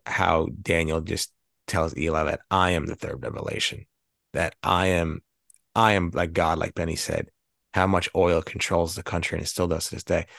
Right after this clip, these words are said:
It's just an amazing scene. I mean, anybody that eats a steak with their hands is fucking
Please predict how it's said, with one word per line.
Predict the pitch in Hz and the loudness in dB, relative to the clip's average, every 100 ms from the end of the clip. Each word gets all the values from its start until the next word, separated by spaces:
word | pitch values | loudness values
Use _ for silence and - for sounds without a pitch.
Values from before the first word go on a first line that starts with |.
| - - - | -20 -8 4
It's | 120 - | 4 4
just | - 123 104 - - | 6 4 4 -4 -4
an | 110 98 | 0 2
amazing | 95 98 98 95 | 4 4 2 0
scene. | - 92 92 90 _ _ - - | -2 -2 -2 -4 _ _ -4 2
I | |
mean, | 95 92 87 82 _ _ _ _ _ _ - | 4 4 2 -2 _ _ _ _ _ _ 2
anybody | 110 101 90 87 | 4 6 6 6
that | 85 | 4
eats | 87 90 92 | 2 0 -2
a | |
steak | - - 90 87 - _ _ _ _ - | -2 2 2 0 -10 _ _ _ _ -2
with | 104 | 2
their | 87 | 2
hands | 80 92 90 82 | 2 2 0 -2
is | 82 | -6
fucking | - 78 76 85 82 - | -2 -2 0 -2 -2 -6